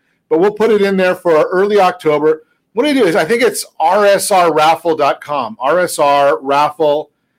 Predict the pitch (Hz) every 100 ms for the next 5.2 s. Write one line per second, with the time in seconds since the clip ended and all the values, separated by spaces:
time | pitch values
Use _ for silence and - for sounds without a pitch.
0 | _ _ 143 151 151 147 143 135 160 180
1 | 208 202 190 160 156 151 170 143 139 143
2 | 143 143 - 151 135 147 139 139 135 127
3 | 135 139 _ 143 131 123 113 _ _ _
4 | _ - 147 147 - 147 127 131 120 107
5 | -